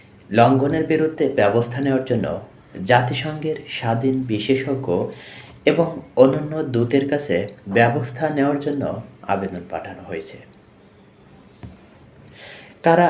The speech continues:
আবেদন পাঠিয়েছে? ডাউটি স্ট্রিট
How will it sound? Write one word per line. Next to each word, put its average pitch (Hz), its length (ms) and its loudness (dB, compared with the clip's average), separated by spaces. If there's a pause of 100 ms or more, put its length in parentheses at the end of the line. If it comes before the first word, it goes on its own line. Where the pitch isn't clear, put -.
(120)
আবেদন 135 480 2
পাঠিয়েছে? 92 580 -2 (1800)
ডাউটি 143 640 4
স্ট্রিট 170 380 0